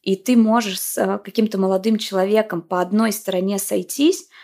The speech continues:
а по другой — полная противоположность. Заметь, как у нас в отношениях, да, там, с мужем, да, например, у тебя вот в чём-то вы прям в одну идёте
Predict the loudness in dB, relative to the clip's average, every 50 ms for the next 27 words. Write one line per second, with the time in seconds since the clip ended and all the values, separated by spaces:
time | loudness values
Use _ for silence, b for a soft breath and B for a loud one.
0 | B B -6 -4 -4 -4 -2 0 0 2 4 4 4 4 2 2 2 2 2 2
1 | 2 2 0 0 0 -4 -8 -8 -6 -6 -6 -4 -2 0 0 2 2 2 2 2
2 | 0 -4 -8 -10 -10 -14 -18 B B B B B B 0 2 4 6 6 4 4
3 | 2 -2 -4 -4 -2 0 0 0 0 0 -2 -6 -8 -6 -4 -4 -4 -2 2 2
4 | 2 2 2 0 -4 -2 -2 -2 -2 -2 -4 -4 -6 -6 b b b b b b
5 | b b b b -6 -2 2 4 4 4 4 2 0 0 2 2 2 4 2 2
6 | -2 -4 -2 0 0 0 -2 -4 -8 -6 -2 0 0 0 0 -2 -4 -8 -6 -2
7 | 0 2 2 2 0 -4 -2 0 -2 0 2 2 0 0 0 -4 -10 _ _ _
8 | -8 -2 0 0 0 2 2 4 4 4 4 2 -2 B B B B -4 0 4
9 | 4 4 4 2 0 -4 -4